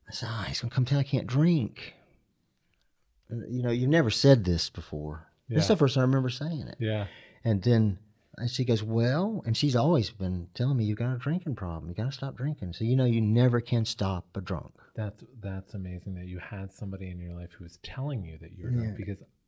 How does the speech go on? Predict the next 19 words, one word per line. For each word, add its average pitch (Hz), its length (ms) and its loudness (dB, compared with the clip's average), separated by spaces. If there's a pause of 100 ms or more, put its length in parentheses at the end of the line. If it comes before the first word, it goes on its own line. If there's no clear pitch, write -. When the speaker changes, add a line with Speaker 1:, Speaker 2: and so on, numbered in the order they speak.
(100)
Speaker 1:
Right. 117 320 -2
Speaker 2:
I 117 140 -2
had 127 200 -6
the 110 180 -8
opposite 113 500 -10
experience 95 480 -10
where 98 200 -10
I 107 200 -6
actually 110 600 -8 (580)
would 107 200 -4
say 120 340 -4
to 131 80 -4
people, - 560 -12 (140)
Speaker 1:
Yeah. 143 260 -2
Speaker 2:
"I 104 80 -2
think 113 300 -6
I'm 123 100 -2
an 120 80 -2
alcoholic." 92 640 -10